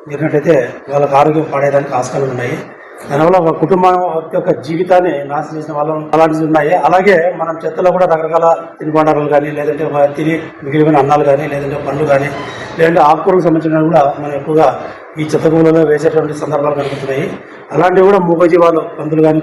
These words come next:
కుక్కలు కానీ, లేదంటే ఆవులు కానీ తినేటువంటి ఆక-, అవకాశాలు ఉన్నాయి. అలాంటి వాటికి కూర్చున్నప్పుడు కూడా వాటికి ప్రాణాపాయం జరిగే అవకాశాలు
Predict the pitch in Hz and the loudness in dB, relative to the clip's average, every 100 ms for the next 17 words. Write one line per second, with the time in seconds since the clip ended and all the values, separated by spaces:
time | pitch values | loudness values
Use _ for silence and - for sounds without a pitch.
0 | 151 - 151 151 147 - - 269 135 151 | -4 -2 0 2 0 -6 -2 2 4 4
1 | 147 143 160 156 156 151 143 156 139 135 | 4 4 4 2 0 -6 -8 -8 0 0
2 | 135 143 135 135 - - 147 143 139 - | 0 -6 -8 -10 -6 -4 0 0 -2 -4
3 | 135 - - - - - 185 156 170 170 | -6 -8 -10 -18 -6 -2 2 4 4 4
4 | 190 190 180 - 175 160 170 180 147 143 | 2 0 -2 -6 -6 -2 2 4 4 2
5 | 151 151 147 147 156 156 147 143 151 143 | 0 0 2 2 2 0 -4 -8 -8 -8
6 | - - 131 127 143 147 | -10 -14 -8 -2 0 0